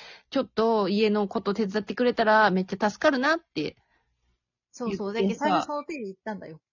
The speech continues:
Speaker 1: おうおうおうおう。そしたらどうだ？
Speaker 2: なら、その一週間か二週間ぐらいはそれでい-、いるんだけど、二週間後ぐらいにはまたゲームだけになるんだよ。
Speaker 1: ああ。
Speaker 2: あ、特にあの、イベント系があるやつはね。
Speaker 1: あー、
Speaker 2: あの、
Speaker 1: イベント系ね。
Speaker 2: イベントの時はね、も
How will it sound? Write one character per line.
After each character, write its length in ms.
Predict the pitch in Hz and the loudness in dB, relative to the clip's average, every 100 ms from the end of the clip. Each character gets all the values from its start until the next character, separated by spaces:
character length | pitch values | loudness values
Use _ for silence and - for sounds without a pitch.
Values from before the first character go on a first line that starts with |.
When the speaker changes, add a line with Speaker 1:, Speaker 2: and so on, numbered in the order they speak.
| - | -4
Speaker 1:
お 100 | 240 | 0
う 40 | |
お 20 | |
う 40 | 180 | 4
お 420 | 185 170 160 170 | 4 4 2 0
う 20 | |
お 20 | 147 | -2
う。 40 | - | -6
そ 100 | 220 | -6
し 60 | |
た 100 | - | -2
ら 80 | 160 | 0
ど 120 | 147 | 0
う 40 | 135 | -2
だ？ 180 | - - _ _ _ _ - - _ _ | -4 -10 _ _ _ _ -20 -20 _ _
Speaker 2:
な 160 | 311 330 | -6 -4
ら、 360 | 359 330 196 - _ _ | -2 -4 -6 -10 _ _
そ 360 | - - 302 | -20 -14 -8
の 240 | 294 262 240 | -4 -4 -4
一 80 | - | -10
週 280 | 269 - 359 | -10 -8 -8
間 240 | 330 254 | -8 -8
か 300 | 226 214 185 - | -6 -6 -6 -6
二 120 | 233 | -10
週 220 | 262 302 | -8 -10
間 160 | 294 302 | -8 -6
ぐ 60 | 294 | -6
ら 80 | |
い 40 | 175 | -6
は 40 | |
そ 120 | 175 | -6
れ 120 | 185 175 | -8 -8
で 80 | |
い-、 180 | 180 185 - | -8 -10 -10
い 140 | 196 | -6
る 100 | 196 | -4
ん 40 | 196 | -4
だ 120 | 156 | -6
け 100 | 156 | -12
ど、 120 | 160 | -10
二 160 | 185 247 | -6 -6
週 200 | - 277 | -4 -6
間 160 | 294 | -4
後 120 | 285 277 | -6 -6
ぐ 80 | |
ら 60 | 277 | -6
い 40 | |
に 60 | 202 | -6
は 60 | 175 | -6
ま 100 | 180 | -8
た 100 | 175 | -8
ゲ 160 | 185 | -8
ー 60 | 175 | -8
ム 80 | 160 | -10
だ 100 | 156 | -12
け 140 | 170 | -14
に 60 | 151 | -14
な 60 | |
る 100 | 151 | -18
ん 20 | - | -20
だ 60 | |
よ。 80 | _ | _
Speaker 1:
あ 800 | - 185 180 170 156 156 147 170 _ _ _ _ - | -8 -6 -4 -6 -6 -10 -12 -18 _ _ _ _ -12
あ。 40 | |
Speaker 2:
あ、 20 | 208 | -10
特 220 | 254 240 | -8 -8
に 80 | 175 | -8
あ 40 | |
の、 60 | 180 - | -10 -10
イ 160 | 214 208 | -8 -6
ベ 160 | 254 | -6
ン 80 | 285 | -8
ト 100 | 294 | -12
系 240 | 185 277 | -8 -8
が 100 | 277 | -8
あ 40 | 269 | -10
る 80 | 269 | -10
や 80 | 214 | -12
つ 120 | - | -16
は 120 | - | -16
ね。 180 | 175 180 _ | -16 -18 _
Speaker 1:
あ 600 | - 190 202 220 226 233 | -4 2 6 6 8 10
ー、 20 | 233 | 10
Speaker 2:
あ 40 | |
の、 0 | |
Speaker 1:
イ 120 | 233 | 6
ベ 180 | 220 277 | 4 2
ン 120 | 302 | 2
ト 100 | 330 | 2
系 300 | 311 330 330 | 4 6 6
ね。 260 | 330 339 339 | 6 4 2
Speaker 2:
イ 20 | |
ベ 40 | 330 | 0
ン 20 | |
ト 60 | |
の 80 | 247 | -14
時 100 | - 240 | -16 -12
は 160 | 226 | -8
ね、 160 | 233 226 | -8 -8
も 240 | 202 180 | -8 -10